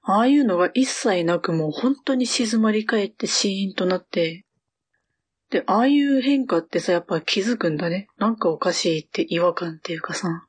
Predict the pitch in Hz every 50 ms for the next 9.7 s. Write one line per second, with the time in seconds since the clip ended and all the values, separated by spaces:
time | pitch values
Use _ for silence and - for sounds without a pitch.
0 | _ _ _ _ _ _ _ _ _ _ _ _ _ _ _ _ _ _ _ _
1 | - 208 - - 233 247 247 240 214 175 - 180 180 - - _ - 180 160 196
2 | - - _ _ - 175 170 - 208 185 175 170 180 180 170 170 170 170 170 170
3 | 165 165 160 - - - 175 165 165 165 165 _ - - 196 - _ _ _ _
4 | _ _ _ _ _ _ _ _ _ _ _ _ _ _ - 214 202 180 175 226
5 | 247 254 269 262 254 269 277 202 170 175 185 202 247 - _ _ _ _ _ _
6 | _ _ _ _ _ - - - 208 208 226 233 - - 285 226 165 151 - 170
7 | - _ - 214 190 185 190 180 175 180 175 - - - 180 160 - 240 226 -
8 | - - 165 165 175 202 - _ _ - - 175 - 214 208 - 170 - 165 165
9 | 156 160 165 185 185 - - - - - - - 269 294